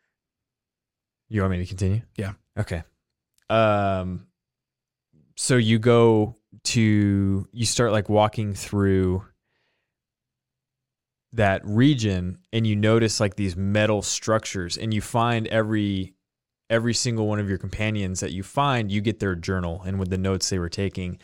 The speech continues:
Speaker 1: and they all have different, like, takes on what's going on. But it all kind of points back to these weird metal structures that almost look like pipes,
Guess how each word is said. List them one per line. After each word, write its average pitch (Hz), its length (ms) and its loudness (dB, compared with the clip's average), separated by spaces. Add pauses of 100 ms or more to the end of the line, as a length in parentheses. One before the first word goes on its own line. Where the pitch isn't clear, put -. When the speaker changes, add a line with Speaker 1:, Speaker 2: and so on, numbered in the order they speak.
(200)
Speaker 1:
and 123 140 2
they 127 80 6
all 135 80 6
have 139 240 2
different, 117 400 0
like, 95 220 -4
takes - 480 -4
on 95 120 -6
what's 95 240 -4
going 87 320 -6
on. 90 320 -4 (400)
But 104 300 0 (100)
it 120 120 4
all 143 200 8
kind 139 200 -2
of 110 80 -4
points 117 260 -2
back 107 300 0
to 110 80 -8
these 95 220 -4
weird 113 380 0
metal 110 220 0
structures 104 440 0
that 101 100 2
almost 104 220 -2
look 113 100 -4
like 98 180 -2
pipes, - 680 -4